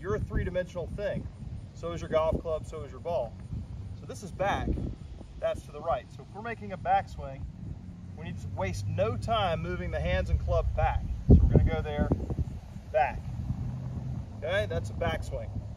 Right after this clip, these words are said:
Now from there, we have to return the club to the ball. So it's important to understand what we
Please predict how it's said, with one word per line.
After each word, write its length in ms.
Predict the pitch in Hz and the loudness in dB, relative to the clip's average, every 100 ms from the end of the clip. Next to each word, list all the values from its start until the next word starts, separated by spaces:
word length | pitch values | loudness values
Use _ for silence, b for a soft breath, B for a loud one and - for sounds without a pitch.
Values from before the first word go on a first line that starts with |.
| - - - - - - - - - - | -10 -8 -8 -6 -6 -2 -2 -2 -6 -4
Now 80 | 156 | -4
from 160 | 180 180 | -2 0
there, 200 | 240 233 | 2 4
we 100 | 180 | 4
have 180 | 180 | 4
to 60 | 160 | 0
return 440 | 156 - 202 214 | -8 -6 -6 -4
the 60 | 196 | -6
club 320 | - 185 170 | -2 0 0
to 80 | 165 | -4
the 80 | 156 | -4
ball. 320 | 160 156 123 | 2 2 2
So 160 | - 139 | -4 -10
it's 100 | - | -12
important 440 | - 190 233 214 | -8 -4 -4 -4
to 80 | 185 | -6
understand 440 | 165 - 165 160 | -4 -2 -2 0
what 180 | 175 190 | 0 0
we 120 | - | 0